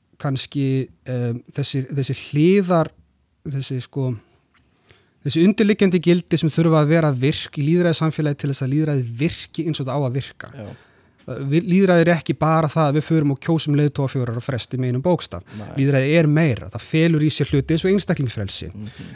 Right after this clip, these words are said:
Speaker 1: eh, jafnræði fyrir lögum, eh, og, og tjáningarfrelsi og upplýsingafrelsi,
Speaker 2: Mhm.
Speaker 1: eh, og friðhelgi einkalífs. Og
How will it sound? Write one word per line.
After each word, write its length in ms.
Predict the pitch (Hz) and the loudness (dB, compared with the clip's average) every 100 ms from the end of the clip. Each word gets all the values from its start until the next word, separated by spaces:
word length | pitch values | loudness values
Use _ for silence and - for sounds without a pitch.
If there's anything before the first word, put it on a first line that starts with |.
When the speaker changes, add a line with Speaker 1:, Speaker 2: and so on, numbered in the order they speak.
| - | -2
Speaker 1:
eh, 360 | 139 135 135 - | 2 4 2 2
jafnræði 420 | 156 151 156 151 | 2 2 2 2
fyrir 220 | 151 160 165 | 4 4 6
lögum, 640 | 180 202 160 117 90 87 95 _ | 8 8 6 2 -4 -8 -14 _
eh, 100 | 143 - | -8 -6
og, 120 | 151 - | -10 -6
og 220 | 139 143 | -6 -6
tjáningarfrelsi 920 | - 202 190 131 - 113 101 - 80 - _ _ | 0 2 4 2 -2 -6 -8 -10 -12 -16 _ _
og 120 | 147 151 | -2 0
upplýsingafrelsi, 840 | 151 139 123 113 104 - - - _ | -2 -4 -6 -6 -8 -10 -12 -16 _
Speaker 2:
Mhm. 140 | 127 123 139 117 - | -14 -14 -14 -16 -6
Speaker 1:
eh, 320 | 131 127 123 | -2 0 0
og 180 | 123 120 | -2 -4
friðhelgi 400 | - 139 151 175 | 0 2 4 4
einkalífs. 460 | 196 - 101 - - | 2 0 -4 -4 -8
Og 120 | 151 | -8